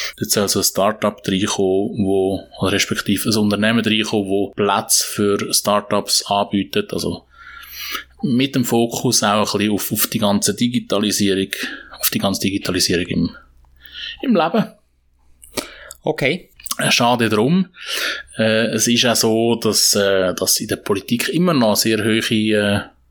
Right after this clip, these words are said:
Speaker 1: ja, Wellen wirft. Ähm, es ist auch das Xtra selber, wo sich noch, noch gegen den,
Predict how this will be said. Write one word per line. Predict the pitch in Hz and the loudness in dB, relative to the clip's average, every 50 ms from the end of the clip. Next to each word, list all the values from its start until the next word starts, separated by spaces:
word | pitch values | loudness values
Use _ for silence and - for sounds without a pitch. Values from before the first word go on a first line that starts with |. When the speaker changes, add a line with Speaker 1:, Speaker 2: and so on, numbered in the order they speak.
| _ _ _ - - _ _ _ _ _ _ - _ - - - - | _ _ _ -20 -20 _ _ _ _ _ _ -20 _ -20 -20 -12 -6
Speaker 1:
ja, | - - 101 110 104 - | -4 -2 0 0 0 -2
Wellen | 95 104 110 120 117 113 104 | 0 0 2 2 2 2 2
wirft. | 110 110 117 143 147 - - - - - - - _ _ - - | 2 2 2 2 2 0 -4 -6 -8 -10 -12 -14 _ _ -4 -2
Ähm, | 98 95 98 | 0 0 2
es | 107 - - | 2 0 0
ist | 107 - | 0 0
auch | 104 | 0
das | 95 - 117 127 | 0 2 0 0
Xtra | 123 - - - 110 113 104 | 0 0 0 0 2 0 2
selber, | - 107 101 117 143 147 143 131 | 2 2 2 2 2 2 0 0
wo | 131 127 127 | 0 -2 -2
sich | 123 120 - | -2 -2 0
noch, | - 123 120 120 120 123 | 0 2 2 2 2 2
noch | 120 117 113 110 - | 2 2 0 0 -2
gegen | - 107 104 - - - | 0 -2 0 -2 -2 -2
den, | - 104 101 104 104 | 0 0 2 0 0